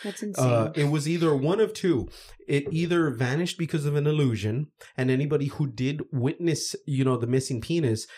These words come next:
Speaker 2: they would be placed under the trance as well. Or the penis would actually physically be gone, or the penis would just be flaccid. And I know I've said penis, like, four, five times now,
Speaker 1: <laughs>
Speaker 2: and that sounds kinda weird,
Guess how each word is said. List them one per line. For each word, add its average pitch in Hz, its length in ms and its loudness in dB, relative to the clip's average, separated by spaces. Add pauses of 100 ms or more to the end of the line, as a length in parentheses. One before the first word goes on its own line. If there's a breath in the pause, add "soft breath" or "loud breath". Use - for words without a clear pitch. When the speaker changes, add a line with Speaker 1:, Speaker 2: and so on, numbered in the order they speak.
(160 loud breath)
Speaker 2:
they 123 120 4
would 117 200 -2
be 110 120 -4
placed 107 380 -4
under 101 220 -2
the 95 100 -6
trance 98 440 -6
as 95 160 -4
well. 101 420 -4 (380 loud breath)
Or 143 540 2 (280)
the 139 160 0
penis 160 420 0
would 143 220 2
actually 143 500 -2 (280)
physically 165 560 2
be 170 160 2
gone, 143 560 0 (640 soft breath)
or 127 580 2 (140)
the 131 280 -2
penis 123 420 -2
would 120 160 -2
just 110 260 -2
be 113 120 -2
flaccid. 101 640 -4
And 120 120 0
I 113 80 0
know 127 160 2
I've 123 160 -2
said 117 200 -2
penis, 117 360 -4
like, 104 160 -4
four, 120 400 0
five 113 240 0
times 113 400 -2
now, 113 300 -2 (120)
Speaker 1:
<laughs> 110 140 -6
Speaker 2:
and 110 120 -2
that 113 180 -2
sounds 117 260 -2
kinda 117 220 -2
weird, 110 360 -2